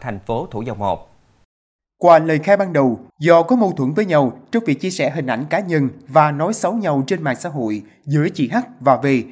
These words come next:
Speaker 2: sinh năm hai nghìn không trăm lẻ sáu, ngụ tỉnh Bình Dương, nên V mua ly trà sữa, sau đó lấy hai quả ớt cắt nhỏ, bỏ vào trong đó, rồi nhờ bạn là K, sinh năm hai nghìn không trăm lẻ chín, ngụ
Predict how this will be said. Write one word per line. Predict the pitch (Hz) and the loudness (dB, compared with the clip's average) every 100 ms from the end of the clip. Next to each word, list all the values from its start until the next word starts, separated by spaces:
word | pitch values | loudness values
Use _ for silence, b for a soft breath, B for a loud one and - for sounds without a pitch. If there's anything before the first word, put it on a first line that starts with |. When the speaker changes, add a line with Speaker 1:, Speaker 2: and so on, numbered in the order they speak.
| B | B
Speaker 2:
sinh | - 226 | -8 -6
năm | 190 175 | -4 -6
hai | 175 | -6
nghìn | 156 117 113 | -6 -6 -6
không | 156 151 | -8 -6
trăm | 156 | -6
lẻ | 127 113 | -6 -6
sáu, | 143 143 233 - - | -4 -4 -6 -6 -2
ngụ | 143 131 | 0 0
tỉnh | 135 165 | -2 -4
Bình | 131 | -4
Dương, | 143 139 110 B B B | -2 -2 -4 B B B
nên | 190 170 | -2 0
V | 170 160 156 | -2 -2 -4
mua | 190 | -6
ly | 190 185 | -6 -2
trà | 151 | -2
sữa, | 120 131 110 160 | 0 -4 -6 -8
sau | 208 170 | -6 -4
đó | 139 143 196 | -2 -4 -4
lấy | 170 240 | -4 -6
hai | - 170 143 | -6 -6 -4
quả | 127 110 | -2 0
ớt | 202 254 - | 0 0 -2
cắt | 269 175 | -4 -2
nhỏ, | 110 107 202 b b | -4 -4 -8 b b
bỏ | 180 233 - | 4 4 2
vào | 135 117 | 0 -2
trong | 135 | -4
đó, | 127 135 247 B B B | 0 0 -2 B B B
rồi | 160 165 | -4 -4
nhờ | 156 151 | -2 -2
bạn | 139 117 113 - | 0 0 -2 -4
là | 135 123 | 0 0
K, | 135 131 117 B B | 2 0 0 B B
sinh | - 190 | -10 -8
năm | 180 | -6
hai | 160 175 | -8 -8
nghìn | 156 123 117 | -6 -8 -8
không | 160 151 | -8 -8
trăm | 143 | -8
lẻ | 113 | -8
chín, | - 143 233 277 - | -4 -4 -4 -6 -6
ngụ | 151 | -2